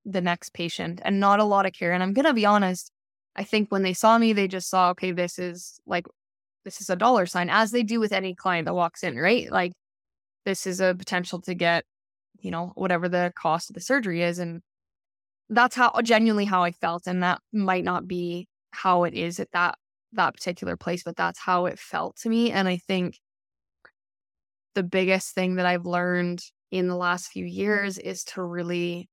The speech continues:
trust what your body is telling you. And I walked in and felt instantly, like, "This isn't good. This doesn't feel right."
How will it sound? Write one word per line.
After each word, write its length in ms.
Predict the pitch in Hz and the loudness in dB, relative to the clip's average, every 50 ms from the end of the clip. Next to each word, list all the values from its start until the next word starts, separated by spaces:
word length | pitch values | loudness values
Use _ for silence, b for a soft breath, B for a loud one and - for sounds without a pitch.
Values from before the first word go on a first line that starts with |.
| _ _ _ _ _ _ _ | _ _ _ _ _ _ _
trust 600 | - - - - 180 175 175 - - - - - - _ | -20 -12 -6 -4 -4 -4 -4 -6 -10 -14 -16 -20 -18 _
what 240 | - 185 175 165 156 | -6 -4 -2 -2 -2
your 120 | 170 180 | -4 -6
body 520 | 170 170 175 156 165 165 170 165 165 127 104 | -4 0 2 4 4 4 2 0 -4 -4 -6
is 120 | 160 - | -8 -10
telling 380 | - - - 156 156 165 160 151 | -10 -8 -6 -6 -4 -6 -6 -8
you. 160 | 131 139 117 | -8 -10 -8
And 320 | - 175 180 175 170 160 - _ _ _ _ - | -6 -6 -4 -4 -6 -8 -10 _ _ _ _ 0
I 120 | 190 180 185 | 2 2 4
walked 320 | 180 180 180 180 - - | 4 4 2 0 0 -2
in 140 | 185 170 175 | -2 -2 -2
and 120 | 170 165 | -4 -6
felt 300 | - - - 160 165 - - - | -4 -2 0 0 0 -2 -4 -10
instantly, 480 | 165 165 - - - - - - 151 | -10 -10 -8 -8 -8 -8 -8 -8 -6
like, 220 | - 143 165 - _ | -6 -6 -8 -6 _
"This 240 | 123 - - - | -8 -8 -8 -10
isn't 320 | - 170 175 175 180 - - | -12 -12 -12 -12 -12 -8 -6
good. 180 | - 117 117 - | -4 -4 -6 -4
This 200 | - - 185 - | -4 -6 -4 -2
doesn't 320 | - 214 202 - 202 185 - | 0 0 0 0 -2 -6 -8
feel 320 | - - 175 165 147 151 | -6 -4 -4 -4 -2 -4
right." 240 | 147 - - - | -6 -8 -8 -10